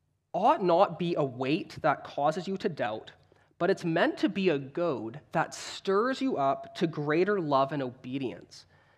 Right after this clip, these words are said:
And I believe that this text is actually well suited to produce joy in the people of God. This is a text given for our joy. How so? Well, it produces joy in the believer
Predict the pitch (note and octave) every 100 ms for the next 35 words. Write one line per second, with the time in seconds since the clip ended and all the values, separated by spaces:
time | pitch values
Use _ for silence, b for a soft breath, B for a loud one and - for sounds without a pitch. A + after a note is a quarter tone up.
0 | b D#3+ F#3 D4 D4 A#3 G3+ F3 - G#3
1 | - D#3 F3+ - A#3 F#3 C3+ C#3+ E3+ B3+
2 | - - G3+ F3+ C3 - D#3+ E3 F3 F#3
3 | F3 D3+ - D#3+ E3+ G3 A#2+ - - b
4 | b b E3+ E3 D#3+ - D#3+ D3+ C3+ B2
5 | C3 A#2 - - b b b b F3+ D#4+
6 | E4 D#4 G#3+ G3+ - D3+ E3+ F#3 F3+ -
7 | D#3+ C3+ C#3 C#3 C#3+ - C3+ A#2+ - _
8 | _ _ _ _ _ - G3+ A3+ A3 G#3
9 | D#3 - - _ _ _ _ _ _ _
10 | _ B B B B B - E3 G#3 -
11 | - - A#3+ - E4 A3+ F#3+ G3 A3 C#3+
12 | - - D#3+ G3+ A#3 A3 G3+ F#3+ C3+ B2
13 | F#3+ G3+